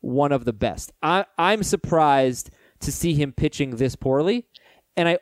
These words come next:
also think, Chris, that the next group of relievers that went, Chapman, Kenley Jansen, who am I forgetting?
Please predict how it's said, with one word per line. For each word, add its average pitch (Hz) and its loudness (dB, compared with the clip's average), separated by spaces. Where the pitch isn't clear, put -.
also 196 4
think, 226 -2
Chris, 220 2
that 175 2
the 151 2
next 151 0
group 190 0
of 180 2
relievers 160 2
that 143 2
went, 139 0
Chapman, 151 0
Kenley 147 2
Jansen, 135 -2
who 156 0
am 143 2
I 135 2
forgetting? 113 -2